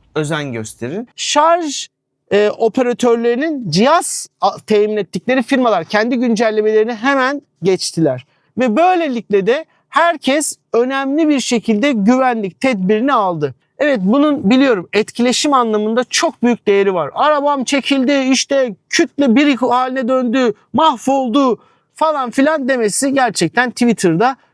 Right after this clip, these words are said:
çok büyük etkileşim alan, zaten elektrikli mobiliteye insanların "Gördün mü bak işte şarj istasyonları arabaları bozuyormuş." gibi işlere neden oluyorlar. Böyle bir durum yok. Güvenle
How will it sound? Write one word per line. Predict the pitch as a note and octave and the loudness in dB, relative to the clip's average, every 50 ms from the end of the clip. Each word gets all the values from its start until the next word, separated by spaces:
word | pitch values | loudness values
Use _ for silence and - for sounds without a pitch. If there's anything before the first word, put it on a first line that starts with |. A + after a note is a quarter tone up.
| _ - | _ -6
çok | - C#4+ C4+ - - | -4 -2 -2 -2 0
büyük | F#3+ F#3 - F3+ | -2 -2 0 0
etkileşim | F#3+ F3+ - - - G3+ G3+ - - A#3+ F#3 | 0 0 0 -2 -2 -2 0 0 0 0 0
alan, | D#3 D#3+ F3+ G#3 | 0 0 -2 -2
zaten | G#3 B3+ D#4 E4 - C4+ A3 | 0 0 0 2 2 2 0
elektrikli | A3 A3+ A#3 - _ - A3+ A#3 - - C4+ | 2 0 0 -4 _ -4 -4 -4 -2 -2 0
mobiliteye | A#3+ A3 G#3+ G3 A3+ A3+ A#3 - - A3+ G#3+ G3+ F3 C#3+ _ _ _ _ _ - | 2 2 2 0 0 -4 -2 -2 0 0 0 0 -2 -4 _ _ _ _ _ -2
insanların | G#3+ A3 A3 - B3 A#3+ A#3+ A#3+ A#3 A3+ A3 G3+ | 0 0 0 0 0 0 2 2 2 0 0 0
"Gördün | B3 C#4+ D4+ D#4+ D#4 F4+ F4 F4 | 0 0 0 0 0 -2 -2 0
mü | F4 E4 D#4+ | 0 0 2
bak | F4 E4+ D#4 A#3+ - | 2 0 0 -4 -2
işte | E4 D4+ - - - E4 D4+ C#4 B3+ | -2 -2 -2 0 0 0 0 0 0
şarj | - D4+ D#4 D#4+ D4+ C#4 | -2 0 0 0 0 -2
istasyonları | D4+ C4+ - D#4+ D4 - - - D4+ C#4 D4 D4+ D4+ D4+ | -6 -4 -2 -2 -2 -2 -2 0 0 2 2 2 2 2
arabaları | D4 C#4+ C#4 C#4+ C#4+ D4 D4 C#4 | 0 0 0 -2 -2 -2 -2 -2
bozuyormuş." | C#4 C#4 B3 A#3+ D4 C#4+ B3+ B3+ D4 D4+ - - - _ _ _ _ _ _ _ _ _ _ _ - | -2 -2 0 0 0 0 0 -2 -4 -4 -6 -10 -12 _ _ _ _ _ _ _ _ _ _ _ -2
gibi | A3+ D4 D4 D#4 | 0 2 2 2
işlere | D4 C4 A3 - - C#4 C#4 C#4+ C#4+ C4+ - - | 0 0 -2 0 0 0 0 0 -2 -4 -4 -2
neden | F#3+ G3 F#3 F3 F3+ E3+ | 0 0 2 2 0 0
oluyorlar. | E3+ E3 E3 E3+ G3+ C4 C#4+ D4 - _ _ - | 0 0 0 0 2 0 -2 -2 -6 _ _ -10
Böyle | E3 E3+ - E3+ F#3 D4+ F4 F4+ E4+ D4+ B3 A#3+ | -10 -4 0 2 2 4 4 2 2 0 -2 -2
bir | A3 F#3 | -4 -2
durum | G#3 A#3 A3 C#4+ E4 E4+ - _ _ _ _ _ - - | 0 2 2 2 0 -2 -8 _ _ _ _ _ -16 -4
yok. | F3+ G#3+ A3 G3+ F3 D#3 - - _ | 0 2 2 2 0 -2 -10 -18 _
Güvenle | E3 D#3+ E3+ G#3+ A3+ B3 B3+ C4 C4 C4 B3 A#3+ A#3+ B3 C4 | -4 0 2 2 4 4 2 0 -2 -2 -2 -2 -2 -2 -4